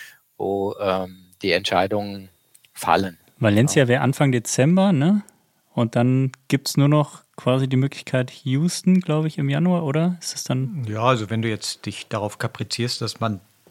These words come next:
Speaker 3: dass tatsächlich nur in einem internationalen Elitefeld diese Normen laufen kann, ja, dann bleibt nicht mehr so
Speaker 2: Ja.
Speaker 3: viel, tatsächlich. Fukuoka gibt's weiter doch, ne? Die hatten
Speaker 1: Genau.
Speaker 3: ja mal gesagt, sie machen nicht mehr weiter,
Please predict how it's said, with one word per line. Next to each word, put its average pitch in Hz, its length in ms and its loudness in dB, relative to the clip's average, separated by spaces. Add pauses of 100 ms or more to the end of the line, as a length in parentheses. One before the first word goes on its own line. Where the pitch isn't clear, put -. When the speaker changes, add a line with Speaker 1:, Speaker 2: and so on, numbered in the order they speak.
(320)
Speaker 3:
dass - 320 -2
tatsächlich 107 460 -4
nur 107 320 -4
in 110 200 -4
einem 101 140 -2
internationalen 110 880 -2
Elitefeld 120 920 -4
diese 117 180 -4
Normen 117 320 0
laufen 117 320 -6
kann, 123 220 -2
ja, 127 160 -2
dann 95 200 -8
bleibt 113 200 -8
nicht 101 160 -10
mehr 95 120 -8
so 107 100 -4
Speaker 2:
Ja. 120 180 4
Speaker 3:
viel, 104 140 -8 (180)
tatsächlich. - 640 -8 (280)
Fukuoka 143 1200 -4 (180)
gibt's - 480 -6
weiter 131 500 -2 (140)
doch, - 420 -4
ne? 110 240 -6 (360)
Die 117 240 -6
hatten 135 240 -4
Speaker 1:
Genau. 147 100 2
Speaker 3:
ja 139 100 4
mal 139 140 4
gesagt, 120 340 -4
sie 127 120 -4
machen 117 640 -6 (400)
nicht 131 200 -8
mehr 160 160 -2
weiter, 170 440 -4